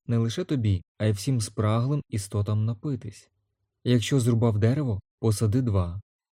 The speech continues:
Отримав у подарунок карбованець, віддай більше". Дивно було все це чути, що ліс, лан, річка, дерево живі, та ще й розуміти мене можуть. Але ж у них немає ні очей, ні вух, ні голови,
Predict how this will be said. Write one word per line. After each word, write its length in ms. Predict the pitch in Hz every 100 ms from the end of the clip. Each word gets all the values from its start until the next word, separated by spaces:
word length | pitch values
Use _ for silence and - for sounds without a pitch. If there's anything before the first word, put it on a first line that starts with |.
| _ _ _
Отримав 540 | 113 101 131 127 110 -
у 120 | 120
подарунок 680 | 101 110 113 117 113 101 -
карбованець, 760 | - 101 98 117 139 143 143 - _ _ _
віддай 420 | 107 107 95 92
більше". 500 | 90 101 82 - - - _ _ _ _ _ _ -
Дивно 380 | 117 214 185 120
було 260 | 110 110
все 220 | 98 117
це 160 | 101 107
чути, 440 | - 117 - 87 - _ _ _ _
що 220 | - 117
ліс, 420 | 107 139 123 -
лан, 400 | 107 120 127 110
річка, 460 | 110 120 - - 92
дерево 580 | 98 123 110 98 87 - -
живі, 520 | 95 101 92 123 - _ _ _ _ _ _
та 160 | 95 98
ще 200 | - 120
й 100 | 110
розуміти 520 | 107 101 110 170 175
мене 200 | 165 135
можуть. 460 | 107 92 82 - _ _ _ _ _ _ _ _ -
Але 180 | 120 139
ж 140 | - -
у 80 |
них 200 | 165 -
немає 380 | 151 165 170 117
ні 140 | 107 131
очей, 340 | 113 135 135
ні 160 | 104 95
вух, 280 | 123 -
ні 100 | 110
голови, 540 | 101 98 95 90 120